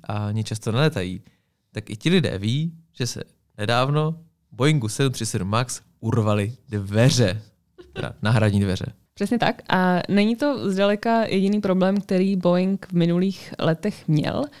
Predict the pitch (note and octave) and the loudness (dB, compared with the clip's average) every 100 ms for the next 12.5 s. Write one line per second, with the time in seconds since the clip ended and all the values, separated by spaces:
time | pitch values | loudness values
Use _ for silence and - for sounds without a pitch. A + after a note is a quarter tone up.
0 | - _ _ - E3 E3 E3 E3 - A3 | -20 _ _ 0 2 4 4 2 0 2
1 | C#4 D4 C4+ B3+ A#3 A#3 A3 G#3 G3+ G#3+ | 4 4 4 4 2 2 0 0 0 0
2 | G3+ - F3 F3 F3 F3 F3+ F3+ F3 D#3+ | 0 0 0 0 2 2 2 0 -2 -2
3 | D#3 E3 D#3+ D#3+ E3+ D#3+ D#3 D3+ D#3+ D#3+ | -2 -2 -2 -2 -2 0 0 2 0 -2
4 | F3+ - D#3 D3+ D3+ C#3+ C3+ A3+ A3+ - | -6 -4 -2 0 0 0 -2 -4 -10 -12
5 | D3 C#3+ D3 D3+ C#3+ - D#3+ C#3+ C#3 C3 | -8 -6 -6 -6 -6 -4 -2 -2 -4 -4
6 | B2+ A#3 - - - - - - - - | -4 -4 -6 -20 -20 -20 -20 -20 -20 -4
7 | G#3+ B3+ A#3+ C4+ B3 A#2+ C#3+ G#3+ C4 C4 | -2 0 2 0 2 0 4 4 6 4
8 | B3+ - F#3+ F#3 - - E3+ E3 F3+ - | 2 2 0 0 -6 -2 -2 0 -2 0
9 | D#3 D#3+ - - - D3+ D3 D3 D3+ D#3 | 0 0 -2 -4 -2 -2 -2 -2 0 0
10 | E3 D#3+ - D#3 - - E3 D#3+ D#3 D3+ | -2 -6 -10 -10 -6 -2 0 0 0 2
11 | D3+ D3+ D#3+ D#3+ D#3 D3+ - _ - E3 | 2 2 2 4 2 -2 -8 _ -4 0
12 | D3+ D#3 E3 D#3 D#3 | 0 0 0 2 0